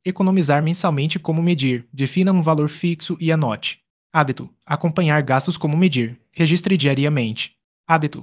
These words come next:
investir em educação. Como medir? Calcule o retorno sobre investimento.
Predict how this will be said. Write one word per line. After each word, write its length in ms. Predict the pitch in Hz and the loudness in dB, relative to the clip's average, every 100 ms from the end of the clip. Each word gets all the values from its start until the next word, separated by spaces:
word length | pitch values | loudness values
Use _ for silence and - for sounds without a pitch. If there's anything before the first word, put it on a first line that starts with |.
| - - | -8 -2
investir 440 | 180 190 - 165 | 2 2 2 2
em 100 | 175 | 2
educação. 420 | 185 190 196 190 | 2 0 0 0
Como 220 | 185 190 | 0 2
medir? 460 | 190 196 135 117 139 _ | 2 2 0 -2 -6 _
Calcule 440 | - 180 180 190 170 | -2 -2 2 2 4
o 20 | |
retorno 480 | 185 185 175 170 165 | 2 2 0 2 0
sobre 300 | - 196 202 | 0 2 2
investimento. 760 | 185 180 196 165 110 104 - | 2 2 2 0 0 -6 -16